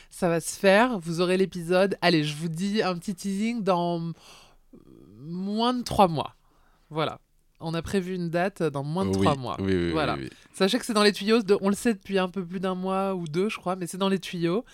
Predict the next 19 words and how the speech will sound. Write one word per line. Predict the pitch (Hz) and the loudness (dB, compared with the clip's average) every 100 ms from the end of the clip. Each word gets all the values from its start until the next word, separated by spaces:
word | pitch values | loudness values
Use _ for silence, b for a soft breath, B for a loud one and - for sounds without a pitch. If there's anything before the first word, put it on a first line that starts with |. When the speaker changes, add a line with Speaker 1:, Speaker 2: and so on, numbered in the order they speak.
| B B B | B B B
Speaker 1:
C'est | - 180 | -2 0
juste | 233 - | 0 0
que, | 196 | 0
euh, | 165 160 156 151 B B B B _ - - - | 2 0 0 -2 B B B B _ -20 -20 -12
faut | - | -6
caler | 160 196 202 | -4 -2 -2
nos | 202 | -2
emplois | 190 180 175 | -4 -2 -4
du | 175 | -4
temps | 202 196 208 | -4 -2 0
et | 170 | -2
nos, | 160 165 160 156 151 | -2 -2 -2 -2 -4
nos, | 156 156 151 | -4 -4 -4
nos | 151 165 | -2 0
géolocs, | 170 175 175 - - | 2 4 2 -2 -6
Speaker 2:
Ouais, | 104 185 | -4 0
Speaker 1:
quoi, | 139 | 0
surtout. | - 175 156 | -2 -4 -4
Speaker 2:
exactement. | 104 82 | -6 -8